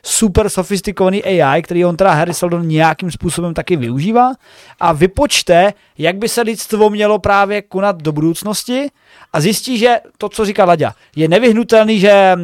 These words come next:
eh, impéria padnou, ale, eh, on se bál, aby to nedopadlo jako v našem středověku, což jako zase nebylo tak dlouho, že, no, dva tisíce let, no, no,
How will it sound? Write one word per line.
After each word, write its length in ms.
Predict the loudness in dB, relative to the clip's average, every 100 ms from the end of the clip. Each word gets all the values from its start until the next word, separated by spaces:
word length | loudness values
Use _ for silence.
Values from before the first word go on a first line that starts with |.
| -4
eh, 120 | -4
impéria 520 | -2 0 2 4 4
padnou, 540 | 2 -2 0 2 0 -2 _ _ _ _ _ -2
ale, 480 | 2 4 4 2 -2 -8 -18 -20 -20 -16 -4
eh, 20 | 2 4 4 2 -4 _ -8
on 140 | -6
se 160 | 0 2
bál, 220 | 4 4
aby 140 | 2
to 100 | 0
nedopadlo 380 | 2 4 4 2
jako 180 | 2 0
v 80 | -2
našem 280 | -2 -2 -4
středověku, 640 | -4 0 0 0 -2 -2 -8 _ _ -6
což 120 | -2
jako 200 | -2 -2
zase 200 | -2 0
nebylo 220 | 0 2
tak 160 | 0 0
dlouho, 380 | 0 2 0 0
že, 80 | -6
no, 220 | -8 -8
dva 160 | -8 -10
tisíce 360 | -8 -10 -8 -6
let, 180 | -6
no, 60 | -4
no, 340 | -4 -4 -4